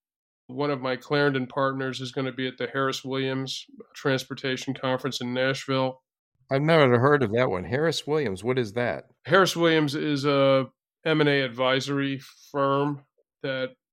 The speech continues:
Speaker 1: has done a really nice job in the transportation and logistics, uh, space.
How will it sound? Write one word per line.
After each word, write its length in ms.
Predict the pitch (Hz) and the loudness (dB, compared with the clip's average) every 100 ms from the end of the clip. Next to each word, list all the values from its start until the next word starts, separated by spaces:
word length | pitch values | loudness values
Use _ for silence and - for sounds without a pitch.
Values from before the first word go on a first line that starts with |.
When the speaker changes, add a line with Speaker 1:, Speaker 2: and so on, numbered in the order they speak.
| _ - | _ -8
Speaker 1:
has 220 | 139 135 | -6 -4
done 220 | 147 139 | -2 0
a 100 | 131 | 0
really 400 | 127 131 147 139 | -2 -2 0 0
nice 240 | 131 131 - | 0 -2 -4
job 560 | 139 127 127 127 120 120 _ _ _ _ _ _ _ _ _ | -4 -4 -2 -4 -6 -10 _ _ _ _ _ _ _ _ _
in 220 | 147 135 127 | -4 -2 0
the 160 | 123 | -4
transportation 760 | 117 - 135 - - 139 127 127 | -6 0 0 0 -2 -2 -2 -4
and 80 | |
logistics, 680 | 123 120 131 - 123 - - 139 | -4 -4 -6 -4 -6 -6 -8 -8
uh, 100 | 123 | -8
space. 600 | - - 131 139 - | -8 -2 0 0 -2